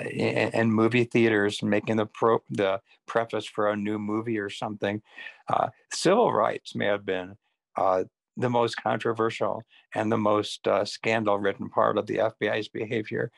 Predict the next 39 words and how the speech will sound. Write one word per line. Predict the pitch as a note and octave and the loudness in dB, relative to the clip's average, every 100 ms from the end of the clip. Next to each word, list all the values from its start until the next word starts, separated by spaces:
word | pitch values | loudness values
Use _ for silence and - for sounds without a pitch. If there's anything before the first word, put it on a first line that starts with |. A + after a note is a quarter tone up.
| - - - - | -18 -20 -20 -2
Hoover | D3+ D3 D#3+ | 2 2 2
didn't | D#3 C3+ B2+ | 2 0 0
do | B2 B2 | 2 2
much | G#2+ A2 - | 0 -2 -2
to | A2 - | -2 2
help, | G#2+ G#2+ _ _ _ _ _ | 2 2 _ _ _ _ _
um, | - G2+ F#2+ F#2+ F#2+ G#2 _ _ - | -2 0 0 -4 -12 -16 _ _ -16
civil | A#2+ - A2 F#2+ | -6 -2 0 0
rights | F#2+ F#2+ | 0 -2
movement. | G2 G2+ G2 - | -4 -2 -4 -4
In | A2 | -4
fact, | - A2 G#2+ - - - - | 2 2 2 -2 -18 -18 -6
when | A2+ A2+ G#2+ | 2 2 4
the | G#2+ G#2 | 2 0
Kennedys | - B2 A#2+ G#2+ G2+ - | -2 0 2 0 -2 -4
would | A2+ | -4
have | G#2+ G#2 G#2 | 0 0 0
the | G2+ G2 - - - | -2 -2 -10 -12 -4
F | A2+ - | -4 0
B | G#2+ | 2
I | G#2+ | 2
agents | A2+ A2+ G#2+ G#2 G2+ | 2 -2 -4 -8 -6
go | G#2 G#2+ | -4 -2
down | G2+ G#2 | 0 -2
to | G#2 | -4
the | G#2+ | -8
South, | F#2 B2 G#2 - - | -2 2 2 0 -4
when | G2 | -6
in | G2 F#2+ | -4 -4
the | |
Freedom | F#2+ - A2 C3+ B2 | -4 0 2 2 2
Riders | G2 F#2+ F#2+ - | 2 2 -2 -4
days, | - G#2 G#2 G#2+ - - - - - | -2 -2 -4 -10 -16 -20 -20 -16 -2
uh, | G2 G#2 - _ - | 2 2 0 _ -2
they | A#2+ | 0
weren't | B2 B2+ | 2 2
allowed | A#2 A#2 | 2 0
to | A#2+ A#2+ | 0 0
intervene. | A#2 A#2 B2 | 0 -2 -4